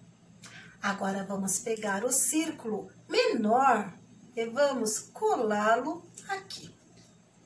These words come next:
Agora, vamos colar o triângulo. São esses os nossos triângulos. Um, outro.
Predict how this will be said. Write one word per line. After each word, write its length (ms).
Agora, 300
vamos 320
colar 1000
o 340
triângulo. 840
São 360
esses 580
os 180
nossos 540
triângulos. 880
Um, 680
outro. 460